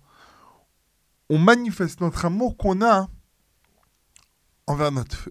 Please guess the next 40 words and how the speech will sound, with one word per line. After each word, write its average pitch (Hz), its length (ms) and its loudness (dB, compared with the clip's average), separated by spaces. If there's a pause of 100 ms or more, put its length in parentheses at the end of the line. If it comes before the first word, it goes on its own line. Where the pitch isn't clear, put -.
notre 135 300 -4
enfant. - 240 -10 (1000)
Pour - 140 4
lui 160 80 -2
montrer 208 600 -2 (140)
que, 160 120 -10
sache 208 360 -2
mon 147 120 -8
fils, - 420 -12 (1000)
tu - 120 0
pourras 160 240 4
toujours 170 280 -6
conf-, 143 240 -10 (460)
compter, 165 520 -6 (100)
avoir 135 260 -8
confiance 147 400 -6
envers 135 240 -12
tes 131 120 -10
parents, 175 300 -6 (540)
parce 170 180 -2
qu'on 165 200 -4
est 170 80 -2
là, 185 120 2
parce - 180 -12
qu'on 120 200 -12
t'aime. 82 160 -12 (1120)
Donc 135 80 -8
dit 240 100 -2
le 269 80 2
Rav 214 160 2
Shlomo 190 240 -2
Leuenstein, 180 360 -2
eh 196 60 -2
bien, 175 260 0 (240)
il 151 80 -2
faut 175 140 -2
savoir 190 280 -2
qu'il 165 160 -6
y 170 80 0
a 190 180 -2